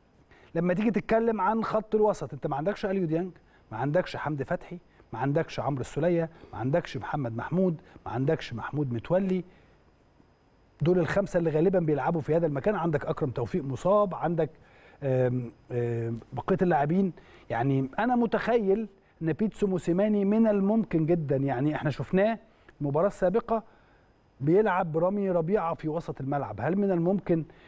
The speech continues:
إن رامي ربيعة يبدأ في وسط الملعب في المباراة القادمة أمام البنك الأهلي اللي هي بكرة؟ ممكن جدًا.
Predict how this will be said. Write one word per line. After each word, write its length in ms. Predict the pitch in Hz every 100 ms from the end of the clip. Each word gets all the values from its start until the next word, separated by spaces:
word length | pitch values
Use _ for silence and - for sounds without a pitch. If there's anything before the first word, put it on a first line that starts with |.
| -
إن 120 | 127 135
رامي 220 | 180 185
ربيعة 460 | 160 170 196 160
يبدأ 380 | 151 180 156 165
في 140 | - 156
وسط 300 | 180 175 156
الملعب 340 | 165 180 170
في 80 | 165
المباراة 360 | 165 156 170 190
القادمة 540 | - 185 208 190 160
أمام 180 | 170 180
البنك 300 | 165 180 165
الأهلي 240 | 175 185
اللي 120 | 165
هي 80 | 185
بكرة؟ 320 | 180 208 226 - _ _ _ _ _ -
ممكن 340 | 262 - 196
جدًا. 260 | 202 190